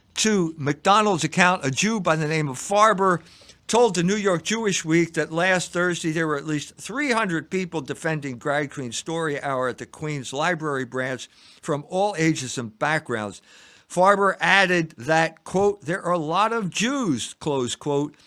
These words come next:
"doing the behind-the-scenes work, the organizing and outreach that goes into pulling these defensives off." Quote, continues, "Jews are so heavily represented on the left," Farber said.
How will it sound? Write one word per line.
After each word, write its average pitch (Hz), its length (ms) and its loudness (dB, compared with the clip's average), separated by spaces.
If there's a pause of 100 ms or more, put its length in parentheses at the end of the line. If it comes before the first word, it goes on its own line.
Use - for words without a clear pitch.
(140)
"doing 190 400 0
the 151 120 -4
behind-the-scenes 170 1160 -2
work, 123 380 -4 (340)
the 139 140 -4
organizing 139 960 -2
and 147 240 -6
outreach 143 500 -4
that 120 80 -12
goes 135 280 -4
into 135 300 -6
pulling 147 540 -6
these 123 320 -6
defensives 123 920 -8 (580)
off." 151 380 0 (1160)
Quote, 190 420 2
continues, 180 760 2 (240)
"Jews 220 380 0
are 180 140 2
so 220 280 4
heavily 208 460 2
represented 185 800 0
on 170 200 -2
the 151 100 -4
left," 196 360 -2
Farber 160 480 0
said. 117 360 -4